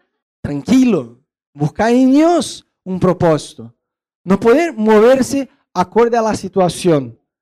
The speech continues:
Es todo lo contrario. A ver, Abraham, Dios le dio una palabra.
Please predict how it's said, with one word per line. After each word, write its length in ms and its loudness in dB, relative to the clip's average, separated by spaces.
Es 140 -8
todo 240 4
lo 100 4
contrario. 520 -2
A 100 0
ver, 340 0
Abraham, 520 -2
Dios 340 2
le 140 0
dio 100 0
una 200 -4
palabra. 540 -2